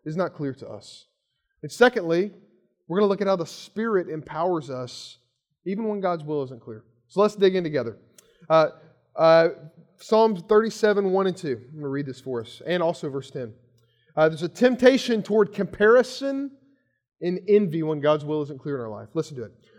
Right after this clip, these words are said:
"Fret not yourself because of evildoers. Be not envious of wrongdoers,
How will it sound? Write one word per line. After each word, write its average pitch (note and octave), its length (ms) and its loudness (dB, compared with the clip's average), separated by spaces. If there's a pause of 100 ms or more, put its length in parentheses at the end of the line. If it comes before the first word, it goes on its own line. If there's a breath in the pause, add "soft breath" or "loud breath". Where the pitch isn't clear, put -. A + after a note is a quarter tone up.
(140)
"Fret A#3+ 400 6
not A#3+ 220 6
yourself G#3 440 2
because F#3 280 0
of E3 60 -4
evildoers. D3+ 600 -6 (840)
Be G#3+ 200 0
not G#3 380 2
envious G3+ 760 4 (540)
of D#3 120 0
wrongdoers, F#3 720 0